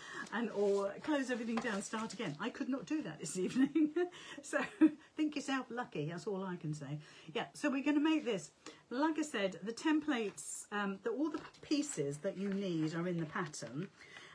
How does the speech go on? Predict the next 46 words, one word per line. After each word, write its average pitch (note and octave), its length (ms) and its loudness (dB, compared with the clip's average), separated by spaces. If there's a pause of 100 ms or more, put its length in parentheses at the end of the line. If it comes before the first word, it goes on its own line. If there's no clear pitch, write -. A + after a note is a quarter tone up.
(100)
And G#3+ 580 0
if G3 180 -6
I C4 120 0
can, B3 220 -10
I'm A#3 120 -2
gonna C#4 240 0
try C#4+ 440 2
and G3 380 -2 (380)
put G#3 160 -2
you G#3 100 -2
down F#3+ 240 0
on F3+ 80 0
my F3 100 0
desk F3 340 -2
in D3 80 0
a C#3+ 40 0
minute. C#3 340 -2
We'll F3 140 -6
see G3 180 -8
how F3+ 120 -2
we D#3+ 100 -2
get D3+ 260 -6
on. D#3+ 160 -2
I - 20 -2
hope E3+ 220 -6
I E3+ 40 -6
don't E3+ 220 -4
drop F3 380 -6
you. - 220 -8 (640)
But G#3 200 -2
you've A#3 300 -2
got, B3 440 -2 (720)
uh, G#3 260 0 (200)
actually, C#4 480 -4
I'm F3 160 -2
looking C#4 300 -4
at D3 80 -10
this. B2+ 260 -10
It - 100 -12
looks B3 280 -8
a F3+ 40 -8
bit F#3+ 220 -8
small. A#3+ 760 -4
Where's G#3+ 240 -10
my F#3 120 -6
bag? C#3+ 260 -4